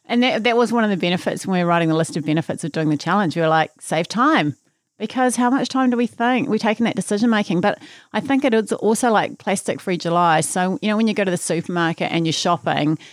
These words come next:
there's so many things going through your head when you buy an item. You know, you know, what are the kids gonna eat? How much have we got in the cupboard? What brand do we like? How much is the price point?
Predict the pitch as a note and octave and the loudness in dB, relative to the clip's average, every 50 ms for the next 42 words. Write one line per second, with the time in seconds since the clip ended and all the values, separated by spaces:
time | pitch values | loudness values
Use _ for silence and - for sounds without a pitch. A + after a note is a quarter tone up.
0 | - - _ _ - G3+ F#3+ - B3 B3 C4 C4 B3 A#3+ A3+ G#3+ - - G3 G3 | -20 -20 _ _ -8 -4 -2 0 2 4 4 4 4 4 2 0 -2 -2 0 0
1 | G3+ G3+ - - F#3 F3+ F3+ F3+ - - F3 D#3 D3+ D3+ - F#3 C#3+ - E3 E3 | 0 0 0 -2 -2 0 0 0 -2 -2 0 0 0 0 -2 -2 -2 -2 -2 -2
2 | D#3+ D3+ E3 D#3+ D#3+ D#3 D3+ D3 D#3 E3 F3 - - D#3+ D3+ D#3 D#3+ D#3+ D#3+ E3 | 0 0 0 0 0 0 0 0 0 0 -2 -2 -2 -2 0 0 0 0 0 0
3 | D#3 D#3 D#3 D#3+ B2 - - _ _ - D3+ D#3 D3+ D3+ D#3+ F3+ F3+ D#3+ D#3 - | 0 -2 -2 -4 -8 -12 -16 _ _ -4 -2 -2 0 0 0 0 -2 -2 -2 -4
4 | - G3 E3 - F3 D#3+ D3 - G#3+ A#3 A#3 A3+ A3 A3 G#3+ G#3 - G3 G3 E3+ | -4 -6 -6 -4 -4 -4 -4 -2 0 2 2 4 4 4 2 2 2 0 0 -2
5 | - - - - E3+ D3+ D3 D3 - - A#3 A3+ A3+ G#3+ G#3 G3+ G3+ G3+ G3 F#3+ | -2 -6 -6 -4 -2 -2 -2 -2 -4 -4 -4 -2 0 2 2 4 4 4 4 4
6 | G3 F#3+ - F3 F#3 - - - F3+ F#3+ G#3+ G#3+ G#3 G#3 G#3 G3 F#3+ G3+ G3 F#3+ | 2 0 0 -2 -4 -4 -2 -2 -2 0 2 2 2 2 2 2 2 2 2 4
7 | F#3+ F3+ - - C3+ F3 F3+ E3 D#3 C#3 E3 F#3 - - - D#3+ D3 - - - | 2 2 0 -2 -4 -2 0 -2 -2 0 -2 -4 -4 -6 -8 -16 -16 -16 -8 -4
8 | A3+ A3 G#3+ G#3 - - - G#3+ G3 F#3+ F#3+ F3 C3 | -2 -2 -2 -2 -4 -6 -4 -2 -2 -2 -2 -4 -6